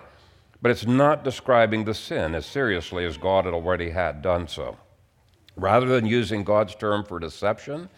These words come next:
or feigned obedience, kikashu, uh, Achan simply speaks of it as hidden in his tent, taman.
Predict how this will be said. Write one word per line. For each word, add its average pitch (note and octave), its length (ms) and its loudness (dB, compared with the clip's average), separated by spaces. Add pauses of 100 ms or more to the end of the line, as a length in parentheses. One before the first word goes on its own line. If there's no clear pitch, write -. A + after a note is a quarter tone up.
(360)
or E2+ 140 0
feigned A#2 400 2
obedience, G#2+ 800 0 (200)
kikashu, G#2+ 680 -4 (960)
uh, - 40 -8
Achan A2 440 0
simply A2 460 -2
speaks - 380 -6
of G2 160 0
it G2+ 100 2
as G#2 300 -2 (160)
hidden G2+ 420 -6 (160)
in F#2 140 -4
his E2+ 120 -4
tent, - 360 -6
taman. G#2 420 2